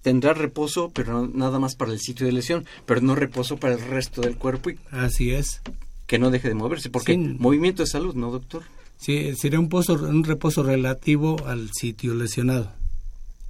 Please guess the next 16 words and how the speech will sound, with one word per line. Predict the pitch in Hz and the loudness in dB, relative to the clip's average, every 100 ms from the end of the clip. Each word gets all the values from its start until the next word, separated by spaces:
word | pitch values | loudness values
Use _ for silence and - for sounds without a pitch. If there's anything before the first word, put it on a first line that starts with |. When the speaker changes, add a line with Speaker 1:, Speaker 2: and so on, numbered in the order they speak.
| - | -6
Speaker 2:
pero | 139 135 | -2 0
Speaker 1:
O | 123 | 0
Speaker 2:
además | 123 127 151 151 | 0 0 0 0
puede | 143 143 135 120 113 113 107 - | -2 0 0 -4 -6 -12 -14 -6
realizarlo | 131 127 120 127 120 117 | -4 0 2 0 -4 -6
perfectamente. | 117 110 120 - 143 190 | -10 -10 -12 -8 -6 -2
Speaker 1:
O | - | 0
absoluto, | - - 185 285 - 131 - - - - | 0 2 2 2 -2 -10 -12 -14 -18 -18
si | - 107 | -12 -8
se | 117 | -6
tratara | 113 113 127 | -4 0 0
de | |
alguna | 120 123 117 | 0 -2 -4
fractura, | 127 120 151 147 143 127 | -6 -8 -4 -4 -4 -6
algún | 117 120 120 | -6 -8 -6
esguince. | 123 127 156 151 139 135 131 | -6 -6 -8 -8 -8 -6 -6